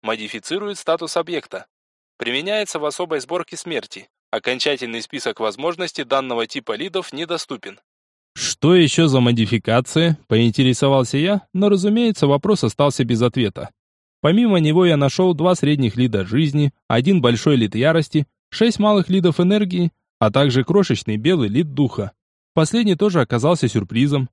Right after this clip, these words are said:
Про такие в базе данных информации не было от слова совсем. "Хан, хватит копаться! Живее!" заволновалась белка, тревожно осматривая степь в бинокль. "У меня дерьмовое предчувствие". "Всё, я почти закончил. Секунду",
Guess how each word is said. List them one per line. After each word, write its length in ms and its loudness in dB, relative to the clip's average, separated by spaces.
Про 160 4
такие 420 0
в 60 -2
базе 260 2
данных 380 0
информации 580 -2
не 180 0
было 260 0
от 80 -2
слова 300 0
совсем. 540 -2
"Хан, 340 2
хватит 360 0
копаться! 480 0
Живее!" 640 4
заволновалась 800 4
белка, 400 0
тревожно 560 0
осматривая 580 2
степь 260 0
в 40 -10
бинокль. 460 0
"У 40 2
меня 320 4
дерьмовое 440 4
предчувствие". 720 0
"Всё, 420 2
я 240 4
почти 340 0
закончил. 720 0
Секунду", 680 0